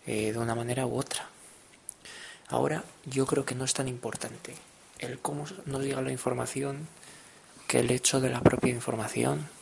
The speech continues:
o la propia comunicación. No creo que sea tan importante si nos llega por radio, por escrito o por visual, vi-, audiovisual, sino el hecho mismo de la información, de cómo se halla.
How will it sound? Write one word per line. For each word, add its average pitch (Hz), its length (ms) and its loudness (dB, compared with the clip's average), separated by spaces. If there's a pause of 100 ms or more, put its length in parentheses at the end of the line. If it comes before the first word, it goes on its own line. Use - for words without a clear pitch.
(140)
o 113 120 -2
la 120 360 -4
propia 123 280 0
comunicación. 123 640 -4 (880)
No 131 120 0
creo 143 160 2
que 135 80 0
sea 131 140 2
tan 131 120 2
importante - 600 -6
si - 100 -6
nos 107 180 -4
llega 113 280 0
por - 280 -2
radio, 117 360 -2
por 110 240 -6
escrito - 600 -8
o 117 100 -14
por 107 600 -6 (300)
visual, 120 420 -6
vi-, 120 140 -2
audiovisual, 113 680 -2 (1300)
sino 120 400 4 (440)
el 113 120 2
hecho 131 340 4
mismo 135 220 -2
de 131 80 2
la 117 60 -2
información, 113 520 -4 (380)
de 113 100 2
cómo 107 240 8
se - 140 -2
halla. - 280 -4